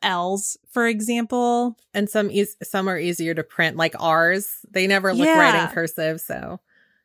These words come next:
Speaker 1: Exactly.
Speaker 2: Yeah, I print
Speaker 1: So
Speaker 2: the
Speaker 1: I do,
Speaker 2: R's.
Speaker 1: like, a mix of the two.
Speaker 2: I do too. I think for me, I feel like I'm faster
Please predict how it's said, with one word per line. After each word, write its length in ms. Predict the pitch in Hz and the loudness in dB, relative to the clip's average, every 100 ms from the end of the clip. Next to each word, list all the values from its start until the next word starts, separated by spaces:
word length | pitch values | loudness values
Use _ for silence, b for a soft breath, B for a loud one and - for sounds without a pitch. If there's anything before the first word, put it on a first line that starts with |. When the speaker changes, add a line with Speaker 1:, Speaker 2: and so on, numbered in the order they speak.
| _ | _
Speaker 1:
Exactly. 440 | 208 196 202 202 180 | -6 -2 0 2 2
Speaker 2:
Yeah, 120 | 156 | 2
I 180 | 160 160 | 0 -4
print 160 | 180 | -6
Speaker 1:
So 80 | 165 | 0
Speaker 2:
the 40 | 202 | 0
Speaker 1:
I 80 | 247 | 2
do, 120 | 277 | 0
Speaker 2:
R's. 60 | 269 | 0
Speaker 1:
like, 160 | 233 214 | -2 -2
a 80 | |
mix 380 | 196 180 175 - | -6 -6 -10 -10
of 100 | 180 | -12
the 120 | 175 170 | -12 -14
two. 300 | 190 175 175 185 B - | -10 -10 -10 -14 B -4
Speaker 2:
I 100 | 208 | -2
do 160 | 247 | -4
too. 420 | 233 - 202 196 185 | -8 -6 -4 -2 -2
I 220 | 208 233 | 0 0
think 340 | 240 262 233 - _ | 0 -4 -4 -10 _
for 180 | - 233 | -4 -2
me, 460 | 220 240 269 254 202 | 0 2 2 2 2
I 60 | |
feel 200 | 190 214 | 0 0
like 160 | 196 185 | 0 0
I'm 180 | 180 175 | -4 -2
faster 840 | 165 160 - - 135 113 208 214 | 0 0 -2 -4 -2 -2 -4 -10